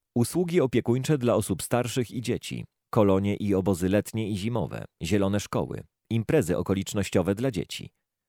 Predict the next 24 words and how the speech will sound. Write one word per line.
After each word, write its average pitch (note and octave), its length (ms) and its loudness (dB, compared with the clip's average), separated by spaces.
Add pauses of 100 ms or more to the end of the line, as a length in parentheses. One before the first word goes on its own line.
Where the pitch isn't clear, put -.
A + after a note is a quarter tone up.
(400)
Tu F#3+ 160 4
przykładem C#3+ 500 2
może B2+ 280 2
być A2+ 180 0
planowane A2+ 540 2
przedszkole A2+ 500 -2
społeczne, G2 560 0
które A2+ 260 -2
planuje G2 340 2
zorganizować F#2 640 0
od D2 140 -6
września G2 420 -4
Spółdzielnia B2 600 -2
Socjalna G2 520 0
Gold G#2+ 320 0
Service D#2+ 580 -4
w D2 60 -12
Golubiu G2 380 0
Dobrzyniu. G2 520 -6 (760)
Natomiast G#2 440 2
usługi G#2+ 440 0
dla F2+ 160 2
osób F2 280 -2
starszych, F2 560 -4